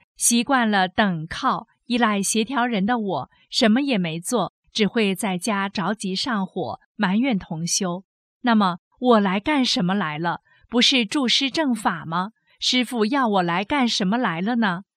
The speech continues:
我一边自责着，一边泪流不止。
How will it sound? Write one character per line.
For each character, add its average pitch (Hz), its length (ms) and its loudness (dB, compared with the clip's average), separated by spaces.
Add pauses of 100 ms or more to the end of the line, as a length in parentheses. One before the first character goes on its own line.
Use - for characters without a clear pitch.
(580)
我 202 240 4
一 233 160 -2
边 220 320 0
自 233 200 -4
责 165 280 -4
着， 175 320 -2 (180)
一 254 120 0
边 233 260 2
泪 254 220 0
流 180 240 -2
不 196 220 -2
止。 - 320 -6